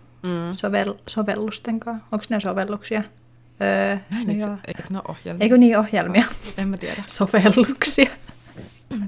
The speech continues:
Speaker 2: No, joo. Öö, ja sitten kun on jaksot äänitelty, niin täytyy just tallentaa samaan tapaan, miten normaalistikin on tallentanut,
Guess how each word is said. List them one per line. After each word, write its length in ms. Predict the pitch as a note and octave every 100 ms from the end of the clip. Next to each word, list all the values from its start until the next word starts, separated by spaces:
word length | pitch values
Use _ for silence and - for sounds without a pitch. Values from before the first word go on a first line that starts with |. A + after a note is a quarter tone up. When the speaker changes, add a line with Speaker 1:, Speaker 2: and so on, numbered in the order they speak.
| - - - - -
Speaker 2:
No, 360 | G#3 B3 C#4 - - - -
joo. 280 | F3 F3+ - - - - - - -
Öö, 440 | F#3+ G#3+ G#3+ A3 B3 -
ja 260 | C4 B3+ - - -
sitten 380 | D4 C#4+ - G3 -
kun 480 | - B3 C4 C4 - -
on 320 | C4+ C#4+ C4+ C4+ -
jaksot 360 | C#4+ - A#3 -
äänitelty, 800 | B3 B3 A#3 A3+ A3 A3 G#3+ G#3
niin 640 | G3+ G3+ G3+ G3 G3 - - -
täytyy 760 | A3+ G3+ G3+ F#3+ F#3+ F#3+ - - -
just 220 | G#3+ G#3+
tallentaa 460 | A#3 B3+ B3 G#3 F#3+
samaan 440 | - A3 F#3+ F#3 -
tapaan, 380 | F#3+ - F#3+ F3+
miten 320 | F3+ - F3+
normaalistikin 840 | G3+ C#4 C#4 C4 B3+ - B3 - A3
on 100 | G#3
tallentanut, 680 | G#3 G#3 G3 G3 F#3+ F#3+